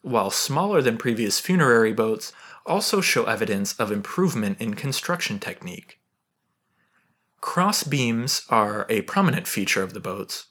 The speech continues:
providing internal support for the outer shell. Rather than lashing the planks together to hold the mortise and tenon joints secure,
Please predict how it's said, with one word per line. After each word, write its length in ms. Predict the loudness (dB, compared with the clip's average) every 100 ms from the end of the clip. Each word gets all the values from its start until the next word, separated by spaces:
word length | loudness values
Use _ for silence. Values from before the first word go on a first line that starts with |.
| -10
providing 460 | 0 2 2 2
internal 480 | 2 2 0 -2 -2
support 540 | -2 -4 -4 -2 -2
for 180 | -4 -2
the 160 | -2 -2
outer 280 | -4 -4 -2
shell. 480 | 0 0 -4 -10 _ _ _ _ _ _ _ _ _ _ _ _ _
Rather 260 | 0 4 4
than 260 | 4 2 2
lashing 440 | 0 2 0 0
the 100 | -4
planks 340 | -4 -2 -2
together 420 | -2 2 2 2 0
to 120 | -4
hold 280 | 0 2 2
the 80 | 2
mortise 360 | 2 2 0
and 100 | -2
tenon 260 | -4 -4 -2
joints 260 | -2 -2
secure, 540 | -4 -4 0 2 2